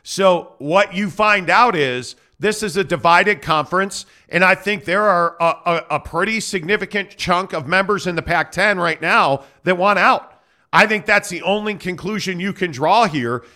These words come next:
is this conference is trying to find a way to stay together.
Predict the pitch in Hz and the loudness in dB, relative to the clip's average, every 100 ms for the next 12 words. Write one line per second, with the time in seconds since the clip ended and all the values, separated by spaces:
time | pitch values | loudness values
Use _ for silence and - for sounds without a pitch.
0 | _ 170 175 139 240 - 175 208 220 190 | _ -2 0 0 -2 -2 -2 -2 -2 -6
1 | 151 160 - 185 180 196 - 175 175 156 | -6 -10 -6 -2 -2 -2 -4 -4 -4 -4
2 | 170 175 160 - _ - 196 170 - 196 | -2 -2 -4 -6 _ -10 -6 -6 -6 -2
3 | 190 180 160 123 180 220 95 78 | -2 -2 -8 -2 2 2 -2 -10